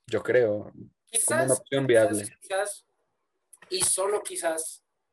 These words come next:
Speaker 2: Bobby Lashley podrá ser el tipo de luchador por el que Brock Lesnar estaría dispuesto a una lucha de más de quince minutos.
Speaker 1: Ujú.
Speaker 2: Tienes razón, de hecho, últimas luchas de Brock Lesnar, ya sea que gane o pierda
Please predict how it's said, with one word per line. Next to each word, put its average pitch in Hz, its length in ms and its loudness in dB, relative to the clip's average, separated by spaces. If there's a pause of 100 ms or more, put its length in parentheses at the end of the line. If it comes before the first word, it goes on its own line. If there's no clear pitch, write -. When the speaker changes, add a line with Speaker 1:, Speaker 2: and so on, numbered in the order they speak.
(380)
Speaker 2:
Bobby 202 240 0
Lashley 202 440 -2
podrá 175 280 -4
ser 180 160 -2
el 165 200 -6
tipo 185 280 -4
de 185 80 2
luchador 160 760 -6 (120)
por 151 160 -4
el 139 180 -10
que 156 140 -6
Brock 165 300 -4
Lesnar 175 440 0
estaría 143 380 -4
dispuesto 160 580 -4
a 151 60 -4
una 302 260 -6
lucha - 340 -6
de 139 120 -2
más 135 180 -8
de - 80 -8
quince 143 400 -14
minutos. - 640 -20 (540)
Speaker 1:
Ujú. 113 320 -6
Speaker 2:
Tienes 185 220 0
razón, 202 380 2
de 190 80 4
hecho, 185 380 4
últimas 165 420 2
luchas 165 260 -2
de 143 260 2
Brock 156 240 -2
Lesnar, 165 300 -2
ya 165 80 -2
sea 170 200 -2
que 156 100 -10
gane 156 240 -4
o 160 100 -8
pierda 170 720 -2